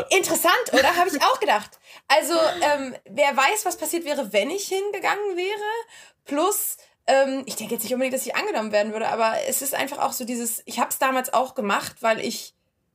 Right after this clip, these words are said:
gedacht hab, wenn ich's nicht probiere, ärgere ich mich vielleicht im Endeffekt. Und es hat aber anscheinend für mich schon so weit gereicht, weil dann der Gedankengang aufkam, hm, wenn du was in die Richtung machen willst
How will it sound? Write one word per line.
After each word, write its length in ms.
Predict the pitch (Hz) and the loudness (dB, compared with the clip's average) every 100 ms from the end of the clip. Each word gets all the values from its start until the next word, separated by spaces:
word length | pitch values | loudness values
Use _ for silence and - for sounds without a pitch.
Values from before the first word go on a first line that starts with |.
| _ | _
gedacht 260 | - 269 269 | 0 0 0
hab, 80 | 226 | -2
wenn 100 | 247 | 0
ich's 180 | 262 240 | 0 0
nicht 240 | 269 277 | -2 -2
probiere, 560 | - 208 240 311 339 - | -8 -4 0 0 2 4
ärgere 320 | 214 214 185 | 4 4 -2
ich 140 | 190 | -6
mich 140 | 190 - | -14 -12
vielleicht 300 | - 185 - | -10 -10 -10
im 100 | 190 | -10
Endeffekt. 480 | 214 202 - 202 - - - | -10 -8 -6 -8 -10 -14 -4
Und 100 | 262 | -2
es 100 | 302 | 0
hat 140 | 381 | 0
aber 200 | 349 311 | 2 2
anscheinend 380 | 269 262 302 359 | 0 0 0 0
für 100 | 277 | -2
mich 200 | 277 - | -4 -2
schon 140 | 302 | -4
so 100 | 247 | 0
weit 180 | 294 294 | 0 0
gereicht, 460 | 214 170 185 320 - | -2 2 2 0 0
weil 80 | 208 | 2
dann 200 | 220 285 | 2 2
der 100 | 254 | 0
Gedankengang 420 | 233 247 226 220 | -2 -2 -2 -2
aufkam, 320 | - - 240 - - _ | -4 -4 -8 -8 -20 _
hm, 260 | 262 285 339 - _ | -4 -2 -4 -10 _
wenn 360 | 196 240 320 349 | -2 2 2 0
du 100 | 294 | 0
was 180 | 277 262 | 0 0
in 120 | 240 | 0
die 60 | |
Richtung 260 | 247 254 226 | 0 -2 -4
machen 260 | 214 214 202 | -6 -6 -2
willst 460 | 254 349 - - | 0 -2 -6 -10